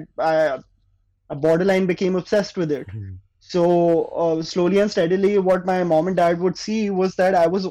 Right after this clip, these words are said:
Speaker 1: only watching, uh, like, Hindi interviews on loop. I would constantly watch celebrities promoting their things with journalists. And I s-,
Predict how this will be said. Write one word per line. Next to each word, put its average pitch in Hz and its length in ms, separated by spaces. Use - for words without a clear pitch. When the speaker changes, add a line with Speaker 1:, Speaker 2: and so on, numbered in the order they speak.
Speaker 1:
only 190 460
watching, 180 720
uh, 147 520
like, 156 180
Hindi 190 460
interviews 185 540
on 165 280
loop. 175 260
I 160 120
would 170 220
constantly 190 580
watch 165 300
celebrities 170 680
promoting 165 500
their 165 160
things 165 480
with 160 180
journalists. 156 720
And 170 220
I 185 60
s-, - 240